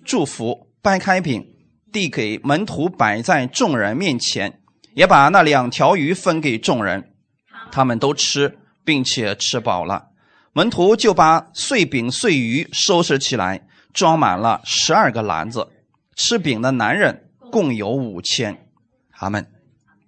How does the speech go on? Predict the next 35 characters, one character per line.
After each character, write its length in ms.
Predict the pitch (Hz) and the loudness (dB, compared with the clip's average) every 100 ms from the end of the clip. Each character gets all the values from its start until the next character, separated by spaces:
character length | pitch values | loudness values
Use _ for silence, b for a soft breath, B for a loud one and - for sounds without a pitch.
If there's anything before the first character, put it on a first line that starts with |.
| _ _ _ _ b b b | _ _ _ _ b b b
我 60 | 175 | 0
们 80 | |
一 60 | 247 | 0
起 140 | 170 | 0
先 120 | 143 165 | 2 4
来 160 | 139 | 2
做 220 | 139 156 | 2 0
一 60 | 120 | 0
个 100 | 117 | -2
祷 120 | 113 | -4
告。 280 | - 113 - _ _ _ _ _ _ _ | -4 -6 -6 _ _ _ _ _ _ _
天 160 | - 214 | 0 4
父， 100 | 226 | 4
感 220 | 165 147 | 6 4
谢 180 | - 160 | 4 4
赞 200 | 180 151 | 6 4
美 160 | 123 | 4
你。 260 | 139 110 80 _ _ _ _ _ _ b b b - | 0 -2 -6 _ _ _ _ _ _ b b b -4
新 220 | - 302 | 2 4
的 80 | 233 | 4
一 100 | 185 | 4
周 160 | 185 | 4
的 80 | 180 | 4
开 220 | 151 160 | 4 2
始， 160 | 165 - | 2 0
我 100 | 135 | 0
们 140 | 143 | 0
再 180 | 156 175 | 4 4
次 200 | 143 156 | 2 0
来 160 | 127 147 | 2 4
到 140 | 139 | 2
你 100 | 131 | 0
的 100 | 110 | -4
面 180 | 127 117 | -4 -6
前， 360 | - - 92 | -6 -6 -6